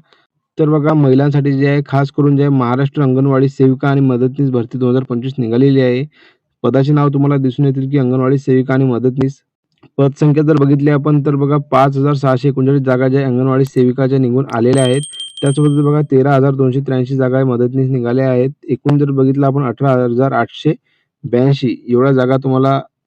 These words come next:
दिसणार आहेत, अ, अंगणवाडी सेविका आणि मदतनीसच्या. त्यासोबतच जर बघितलं आपण इथं शैक्षणिक पात्रता जी आहे बारावी उत्तीर्ण लागणार आहे. वयाची अट जी आहे तुम्हाला अठरा ते पस्तीस असणार आहे. विधवा महिलांसाठी चाळीस वर्ष आणि अर्ज प्रक्रिया जी ही ऑफलाईन असणार आहे.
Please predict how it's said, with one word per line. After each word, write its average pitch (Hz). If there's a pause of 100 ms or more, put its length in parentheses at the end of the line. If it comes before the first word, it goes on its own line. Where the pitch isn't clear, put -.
(360)
दिसणार 131
आहेत, 135
अ, 120
अंगणवाडी 123
सेविका 127
आणि 131
मदतनीसच्या. 123 (540)
त्यासोबतच 151
जर 151
बघितलं 151
आपण 147
इथं 147
शैक्षणिक 139
पात्रता 135
जी 131
आहे 139
बारावी 127
उत्तीर्ण 131
लागणार 123
आहे. 131
वयाची 120
अट 127
जी 123
आहे 127
तुम्हाला 127
अठरा 117
ते 131
पस्तीस 131 (180)
असणार 131
आहे. 123 (400)
विधवा 120
महिलांसाठी 135
चाळीस 135
वर्ष 131
आणि 131
अर्ज 123
प्रक्रिया 143
जी 135
ही 143
ऑफलाईन 131
असणार 135
आहे. 127